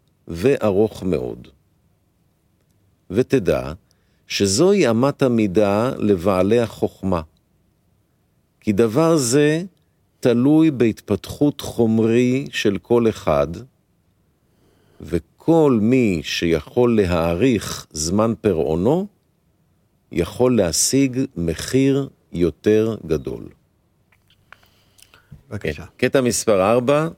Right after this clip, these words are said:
Speaker 1: של בעל הסולם ממאמר מצווה אחת. לעולם אין לקוות שיגיע הזמן ושימצא הפתרון,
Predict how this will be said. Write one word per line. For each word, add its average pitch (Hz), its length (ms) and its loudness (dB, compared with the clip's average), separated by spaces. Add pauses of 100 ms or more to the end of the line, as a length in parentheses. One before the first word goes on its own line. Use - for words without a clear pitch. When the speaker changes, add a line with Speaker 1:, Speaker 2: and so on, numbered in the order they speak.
(280)
Speaker 1:
של 85 180 -4
בעל 107 220 2
הסולם 104 460 0
ממאמר 92 400 0
מצווה 82 400 -2
אחת. - 440 -16 (1800)
לעולם 143 520 4
אין 160 200 2
לקוות 104 920 0 (220)
שיגיע 104 640 2
הזמן 117 680 0 (520)
ושימצא 101 640 0
הפתרון, 92 920 -2